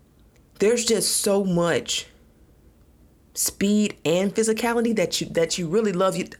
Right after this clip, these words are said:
that's not a combination that you often see too often. Um, physical sometimes means slowing it down, grinding it out, getting it ugly. And I'm not, that's not saying that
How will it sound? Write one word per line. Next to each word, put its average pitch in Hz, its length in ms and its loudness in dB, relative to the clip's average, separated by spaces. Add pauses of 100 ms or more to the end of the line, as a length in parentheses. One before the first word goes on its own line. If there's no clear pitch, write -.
(220)
that's 285 300 -2
not 269 180 2
a 202 40 -2
combination 165 760 0
that 135 180 -4
you 143 180 -4
often 147 480 -2 (380)
see 196 520 0 (200)
too - 260 0
often. 170 480 0 (360)
Um, 147 260 -2
physical 190 320 0
sometimes 170 560 -2
means 165 500 0 (280)
slowing 180 440 2
it 151 140 0
down, 143 460 0
grinding 156 500 0
it 139 100 2
out, 143 400 0 (540)
getting 175 260 2
it 151 80 2
ugly. 139 320 0
And 139 100 -2
I'm 175 60 0
not, 285 180 2
that's 311 200 0
not 220 160 2
saying 147 340 2
that 127 240 -2